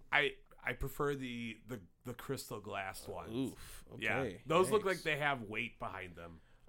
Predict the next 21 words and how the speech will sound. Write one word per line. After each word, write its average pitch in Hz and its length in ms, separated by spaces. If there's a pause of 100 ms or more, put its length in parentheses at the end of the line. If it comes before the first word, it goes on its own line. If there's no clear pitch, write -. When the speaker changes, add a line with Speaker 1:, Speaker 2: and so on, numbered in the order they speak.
(140)
Speaker 2:
Well, 196 520 (260)
the 156 180
Bucks 196 580 (140)
just 180 280
came 208 180
off 196 220
losing 170 560
to, 147 680
um, 131 540
Cleveland, 135 840
and 120 580
they 123 100
got 196 120
a 180 60
game 151 320
tonight. 131 640
I 131 40
think 175 180
they're 214 40
playing 214 240
Chicago 202 760